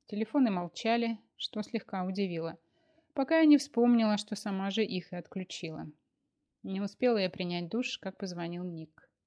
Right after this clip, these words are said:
Я ждала звонка от Рахманова, и желание Ника видеть меня пришлось совсем не кстати. Но я, разумеется, поехала. Ник обедал в Олимпии. Завидев меня,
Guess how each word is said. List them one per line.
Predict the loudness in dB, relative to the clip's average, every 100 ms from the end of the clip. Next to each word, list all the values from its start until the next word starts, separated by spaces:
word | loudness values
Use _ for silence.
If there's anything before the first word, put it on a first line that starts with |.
| _ _ _ _ _ _ 0
Я | 2 2
ждала | 4 4 4
звонка | 2 0 2 2
от | 2 -2
Рахманова, | -2 2 4 2 0 -6 -8 -10
и | -8
желание | -4 -2 0 -2 -2
Ника | -2 -2 -4
видеть | -4 -6 -6
меня | -4 -2 -4
пришлось | -6 -10 -8 -8
совсем | -8 -10 -8
не | -8 -10
кстати. | -12 -12 -12 -12 -16 -18 _ _ _ _ _ _ _ _ _ _
Но | 0
я, | 4 4
разумеется, | 4 0 -2 -4 -6
поехала. | -4 -6 -8 -10 -12 -14 _ _ _ _ _ _ _ _ _ _ _ _ _ _ _
Ник | 4 4 4
обедал | 2 4 4 4 4
в |
Олимпии. | 2 2 -2 -2 -2 -2 -4 _ _ _ _ _
Завидев | -2 2 2 2 -4 -6
меня, | -4 2 2